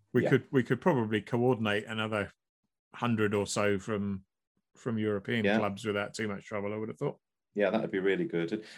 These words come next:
Speaker 2: and again, I'm hoping that we'll keep on building. That's, that's the key thing. You know, there are a lot of, uh, first timers there. I know for a fact, firsthand, 'cause I was talking to a lot of people just as they entered, "Have you been before?" If they said yes, it made life a lot easier directing cars.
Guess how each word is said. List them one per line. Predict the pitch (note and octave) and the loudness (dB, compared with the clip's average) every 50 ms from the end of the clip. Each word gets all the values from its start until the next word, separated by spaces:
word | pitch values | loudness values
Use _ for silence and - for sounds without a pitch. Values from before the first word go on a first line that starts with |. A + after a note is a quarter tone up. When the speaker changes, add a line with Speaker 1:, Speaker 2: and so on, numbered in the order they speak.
| - - | 0 2
Speaker 2:
and | E3 | 2
again, | E3 F3+ E3 D#3 | 4 4 4 4
I'm | C#3 C#3 | 2 2
hoping | C#3 D3+ D3+ E3 E3 - - F2+ D#2+ D#2+ F2+ | 4 4 4 4 4 2 0 -2 -2 0 -2
that | F#2+ G2+ - | -4 -6 -4
we'll | A2 A#2 B2 A#2+ | -2 -2 -2 -2
keep | - - - A#2 G2+ F#2 - - | -6 -8 -6 -6 -6 -6 -4 -4
on | F#2 G2 F#2+ | -4 -4 -4
building. | F2 A#2+ B2 C3 B2+ A2+ A2 D2+ D2 D2 C#2+ - | -4 -2 -2 -2 0 -2 -2 -2 -4 -4 -8 -10
That's, | - - - - - | -12 -12 -10 -10 -6
that's | - B2+ A2+ - - - | -6 -6 -6 -6 -8 -12
the | A2 | -10
key | - - A2 G#2+ G#2+ | -4 -2 -2 0 -2
thing. | G#2+ - C#2+ B1 C#2 D2 D2 - - _ _ _ _ _ _ | -2 -6 -8 -8 -8 -8 -10 -12 -16 _ _ _ _ _ _
You | - F#2+ | -4 -2
know, | F#2 F2+ | 0 2
there | G2+ G2+ | 4 4
are | G2+ G#2 | 4 6
a | |
lot | A2 B2 A#2 | 6 4 4
of, | A2+ A2 - - _ - | 2 2 -2 -8 _ -8
uh, | G2 G2 F#2+ F#2 | -6 -4 -4 -6
first | - - - G#2 G2 - - - | -2 0 2 2 2 2 -2 -6
timers | - G#2+ G2 G2 F#2+ F2+ E2+ D#2+ - | -6 -6 -4 -4 -4 -4 -4 -4 -4
there. | - D2 D2 D#2+ | -2 -2 0 0
I | E2+ F2+ | 0 -2
know | F#2 F#2+ F2 F2+ | -2 -2 -2 -4
for | F2+ - - | -4 -6 -10
a | D#2 | -12
fact, | - - F2 C#2 - - - | -10 -8 -8 -8 -8 -10 -2
firsthand, | - G#2+ F2+ E2+ - - G#2+ F#2+ F2 E2+ E2+ D#2 D2 - | 2 2 4 4 2 0 -4 -4 -4 -4 -4 -6 -8 -12
'cause | - - F#2 | -10 -4 -2
I | F2+ | -2
was | E2+ E2 E2 - | -2 -2 -4 -4
talking | - G2 F2+ - - F2 | -4 -4 -4 -4 -4 -6
to | - - D#2+ | -4 -2 2
a | |
lot | F#2 G2 F#2 | 2 2 2
of | F2 - | 2 0
people | F#2 E2 D#2 - - D2+ D#2 D#2 - - - - - _ _ - | -2 -2 -2 -2 -4 -8 -8 -8 -10 -16 -20 -20 -20 _ _ -4
just | - A#2 A2 - - | -2 -2 0 2 0
as | G2 - | 0 2
they | F2+ F2 | 2 2
entered, | F2+ F#2 F2+ F#2 - | 2 2 0 -4 -8
"Have | F#2 F2+ E2+ | -8 -6 -6
you | F2 | -4
been | - F2 E2+ E2+ | -2 -2 -2 -2
before?" | E2 E2 - - E2+ E2 F2 F2+ F2+ - - _ _ - - _ _ _ _ _ _ _ _ | -4 -4 -2 2 4 4 4 4 2 0 -6 _ _ -20 -20 _ _ _ _ _ _ _ _
If | - G#2+ - | -8 -4 -2
they | A2 | 2
said | - - A#2+ A2 | 4 4 4 4
yes, | F#2 A2+ A2 F#2 - - - | 6 4 4 4 4 0 -2
it | - A2 | -2 2
made | G2+ G2 F#2+ E2 C#2+ - - | 2 2 2 2 0 -6 -8
life | G2 G2 F2+ F2+ - G#2 | -8 -8 -8 -6 -4 -2
a | |
lot | F#2+ G2 F#2+ - F2+ | 0 0 0 0 0
easier | F#2 F2+ F2+ E2 D#2 E2+ E2 | 0 -2 -2 -2 -2 -2 -2
directing | - F#2 F2 F2 F2 F2 - - - - F#2 F2+ | 0 2 2 4 4 4 4 2 -2 -6 -6 -4
cars. | - - A2+ F#2 F2+ F2+ F#2 B2 | 0 2 2 2 2 0 -2 -4